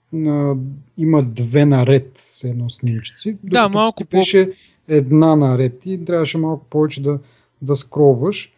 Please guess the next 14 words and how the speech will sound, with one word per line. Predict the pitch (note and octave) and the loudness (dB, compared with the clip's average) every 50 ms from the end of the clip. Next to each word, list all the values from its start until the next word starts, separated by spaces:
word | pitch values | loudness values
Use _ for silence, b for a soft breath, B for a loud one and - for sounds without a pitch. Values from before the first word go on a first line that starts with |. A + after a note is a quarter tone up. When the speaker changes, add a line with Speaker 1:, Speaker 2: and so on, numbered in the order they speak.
| _ _ _ _ _ _ _ | _ _ _ _ _ _ _
Speaker 1:
Това | - - G#3+ G3+ | 0 2 2 2
с | G3+ - - - | 0 -4 -8 -2
камерата | - G3 G3 F#3+ F#3+ F#3 F#3 F#3+ F#3 | 0 2 2 2 2 0 0 0 0
мене | F#3 F#3+ F#3+ F#3 | 0 0 0 0
не | F3+ F3+ | 0 0
ма | F3+ F3+ F3 | 0 -2 -2
кефи | F#3 - E3+ C#3+ - D3+ | -2 -4 -4 -4 -4 -8
особено, | C#3 - - E3 D#3+ E3+ F3+ | -8 -2 -2 0 0 0 -2
защото, | E3+ - F3 D#3+ - - D#3 D#3 D#3 D#3 D#3+ D3+ D3+ _ _ _ _ _ _ _ _ - | -4 -6 -8 -10 -8 -6 -6 -4 -4 -4 -4 -6 -8 _ _ _ _ _ _ _ _ -8
а, | C#3+ | -4
малко | D3 D3 C#3+ D3 D3+ C#3+ C#3+ - C#3 | -2 0 2 2 2 0 0 -2 -6
бавно | B2 A#2+ C#3+ C#3+ C#3 C#3 C#3 | 0 2 4 4 4 4 4
ми | C3+ C3+ C3 | 4 4 2
зацепва. | A#2+ B2 C3 B2+ - - C#3+ C3 B2+ - - - A#2 A#2+ C#3 | 0 -2 -4 -4 -2 0 0 0 0 -2 -12 -10 -8 -6 -6